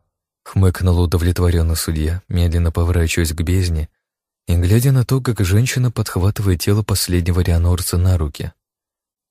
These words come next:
Несколько секунд управляющая жизнью наблюдала за каждым трепетным движением опечаленной женщины, за каждым ее взглядом. «Три», вдруг проговорила судья, повысив свой голос,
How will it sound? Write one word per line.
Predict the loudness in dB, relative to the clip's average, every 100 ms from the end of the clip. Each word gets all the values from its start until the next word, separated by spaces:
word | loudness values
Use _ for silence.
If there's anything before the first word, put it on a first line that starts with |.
| _ -4
Несколько | -2 0 -2 -4
секунд | -6 -6 0 0 0
управляющая | -2 0 0 0 -2 -2 -2
жизнью | 0 -2 0 0 -2 _ _ _
наблюдала | 0 0 2 2 2 2
за | 2 0
каждым | 0 -2 0 0
трепетным | 0 -2 -2 -2 0
движением | 2 0 2 0 0 0
опечаленной | 0 -2 -2 0 2 2
женщины, | 2 0 0 -4 -6 -6 -10 _ _ _ _ _ _
за | -2 0
каждым | 0 -2 0 2
ее | 4 2
взглядом. | 0 -2 -2 0 -2 -8 -12 -18 _ _ _ _ _ _ _ _ _ _ _ _ -10
«Три», | -2 0 0 0 -4 -10 -16 _ _ _ _ _ _ _ _ -8
вдруг | -2 -2 -2 -2
проговорила | -4 0 0 2 0
судья, | 0 -2 -2 -4 -4 -4
повысив | -4 -2 -4 -4
свой | -6 -4
голос, | -2 -2 -2 -2 -6